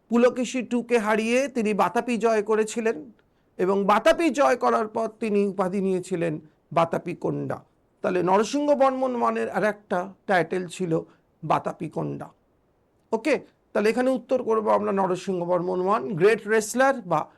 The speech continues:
মহামল্ল। ওকে, নেক্সট আমরা আসবো কোয়েশ্চেন নাম্বার এইট। Who among the following was the king of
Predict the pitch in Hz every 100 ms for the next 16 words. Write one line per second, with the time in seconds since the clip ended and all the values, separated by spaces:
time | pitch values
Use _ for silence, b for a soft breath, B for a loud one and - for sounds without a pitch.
0 | b _ - 170 160 165 160 151 143 139
1 | - _ _ _ _ _ _ _ _ _
2 | - 196 302 240 - b b b b _
3 | 190 294 320 - 285 262 262 240 - 240
4 | 285 277 226 226 247 240 233 226 214 269
5 | - - - _ _ _ _ 269 320 -
6 | 233 240 294 285 302 247 247 262 277 262
7 | 262 226 254 254 - 285 285 277